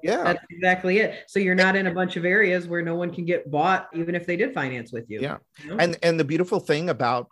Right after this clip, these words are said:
Speaker 1: going out, and again, going back to one of the things we said originally, one of the bad things about the home improvement industry is you start at zero every day. But one of
Speaker 2: Mm-hmm.
Speaker 1: the good things is you can just walk out your door and go make
Speaker 2: Correct.
Speaker 1: leads, manufacture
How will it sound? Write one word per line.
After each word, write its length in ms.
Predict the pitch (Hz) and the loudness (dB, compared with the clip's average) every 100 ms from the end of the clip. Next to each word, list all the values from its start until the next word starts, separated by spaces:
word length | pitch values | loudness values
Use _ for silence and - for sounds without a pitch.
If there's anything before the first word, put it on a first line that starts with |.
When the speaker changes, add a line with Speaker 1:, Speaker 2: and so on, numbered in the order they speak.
| 117 | -4
Speaker 1:
going 380 | 131 143 165 | -2 0 -4
out, 300 | 131 117 117 - | -4 -4 -6 -8
and 260 | 120 113 107 - | -12 -10 -10 -10
again, 560 | 120 165 156 117 123 - | -2 0 0 -2 -10 -16
going 220 | 120 127 123 | -10 -10 -6
back 320 | 123 120 - | -2 -2 -4
to 80 | 135 | -6
one 120 | 127 | -6
of 100 | 120 | -6
the 80 | 117 | -6
things 260 | 131 123 | -8 -10
we 80 | 127 | -8
said 180 | 131 139 | -2 -2
originally, 380 | 143 175 151 113 | 0 -2 -4 -4
one 140 | 120 | -4
of 80 | 113 | -4
the 80 | 113 | -2
bad 320 | 113 139 170 | 2 2 2
things 200 | 185 165 | -2 -2
about 200 | 165 165 | -2 0
the 80 | 156 | -2
home 120 | 170 | -2
improvement 360 | 156 214 196 | -4 -4 -2
industry 420 | 143 135 - 139 139 | -2 -4 -4 -2 -2
is 140 | 135 - _ - | -4 -10 _ -10
you 80 | |
start 240 | 110 147 147 | 0 2 2
at 100 | 131 | 2
zero 420 | 127 214 220 135 | 0 0 2 2
every 240 | 110 110 | 0 -4
day. 360 | 104 104 87 85 _ _ _ - | -6 -4 -4 -6 _ _ _ 2
But 80 | 147 | 2
one 140 | 143 135 | 4 0
of 40 | |
Speaker 2:
Mm-hmm. 40 | 131 | 2
Speaker 1:
the 40 | |
good 240 | 139 269 | 2 2
things 260 | - 165 127 | 2 -2 -2
is 240 | 143 131 | -2 -2
you 160 | - 151 | -4 -6
can 200 | 156 156 | -4 -2
just 240 | 143 143 - | -2 -2 -6
walk 300 | 101 110 160 | -4 0 2
out 180 | 196 202 | 0 -2
your 80 | 160 | -2
door 300 | 147 120 151 | -2 0 0
and 120 | 170 | 0
go 300 | 127 123 156 - 104 | 0 2 0 -8 -12
make 520 | 110 123 123 127 - | -4 -2 -2 -4 -4
Speaker 2:
Correct. 420 | 208 233 190 196 | 0 2 0 -6
Speaker 1:
leads, 260 | 196 - - | -12 -14 -10
manufacture 1600 | 120 123 135 170 175 170 - - 170 170 180 - 139 117 131 | -6 0 0 0 0 -4 -8 -2 0 0 -2 -6 -2 -2 -2